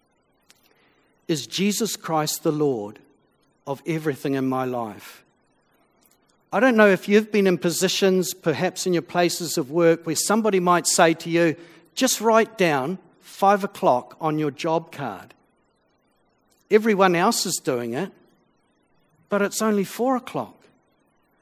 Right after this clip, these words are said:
And there's a conviction in my spirit because of the reality of Jesus in my life that if I do this, and we're just talking about small matters, not the big things, if I do this,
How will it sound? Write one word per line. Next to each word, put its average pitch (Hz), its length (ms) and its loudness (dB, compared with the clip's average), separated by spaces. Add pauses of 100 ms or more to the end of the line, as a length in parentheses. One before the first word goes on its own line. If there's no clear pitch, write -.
(300)
And 202 140 2
there's 202 160 4
a 208 60 0
conviction 220 680 2
in 202 120 4
my 190 180 4
spirit 165 640 0 (640)
because 190 360 -2
of 190 80 -4
the 196 80 4
reality 208 580 4
of 175 140 2
Jesus 190 440 -4
in 185 120 0
my 160 160 2
life 160 340 2
that 175 180 0
if 262 200 -2
I 254 160 2
do 226 320 2
this, 175 520 -2 (680)
and 170 80 -2
we're 214 80 2
just 226 240 -6
talking 202 260 0
about 156 320 0
small 202 460 -2
matters, 143 480 -4
not 190 180 -2
the 165 60 -4
big 180 260 -2
things, 151 300 -4
if 190 120 -6
I 254 140 2
do 208 300 0
this, 175 400 0